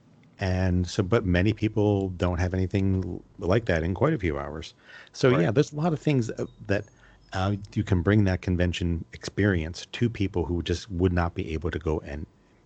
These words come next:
Speaker 1: in any way, shape, or form.
Speaker 2: Right.
Speaker 1: So I think that's a good thing to keep in mind of, like, yeah, conventions will be back and we'll still be doing those. They still have their place, and there's still things, certain things about them that are excellent that can never really be replaced.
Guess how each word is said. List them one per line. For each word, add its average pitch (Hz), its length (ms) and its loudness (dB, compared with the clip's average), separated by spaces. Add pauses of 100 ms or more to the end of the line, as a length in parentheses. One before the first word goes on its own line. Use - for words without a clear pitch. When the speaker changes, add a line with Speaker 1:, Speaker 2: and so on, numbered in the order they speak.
(100)
Speaker 1:
in 78 120 -4
any 78 160 0
way, 73 160 -2
shape, 73 280 -8
or - 60 -8
form. - 280 -12 (480)
Speaker 2:
Right. 85 160 -8
Speaker 1:
So 117 100 4
I 123 60 6
think 180 220 2
that's 120 180 0
a 82 60 2
good 110 200 4
thing 110 160 4
to 90 80 0
keep 113 260 -2
in 90 120 0
mind 85 520 0
of, 80 340 -2
like, 76 180 -6 (340)
yeah, 90 200 0
conventions 135 460 4
will 143 120 2
be 135 120 0
back 98 520 -2
and 80 120 -2
we'll 82 180 -2
still 117 180 0
be 107 160 -2
doing 92 320 2
those. 87 180 0
They 87 140 0
still 131 240 -4
have 107 260 0
their 104 120 2
place, - 520 -8 (480)
and 95 100 -4
there's 92 140 0
still 123 160 4
things, 120 280 2
certain 101 320 2
things 98 240 0
about 90 260 0
them 87 120 0
that 87 180 -2
are 92 280 0 (300)
excellent 85 460 -6
that 101 160 -4
can 85 200 -2
never 85 300 0
really 87 260 0
be 90 160 0
replaced. 78 540 -4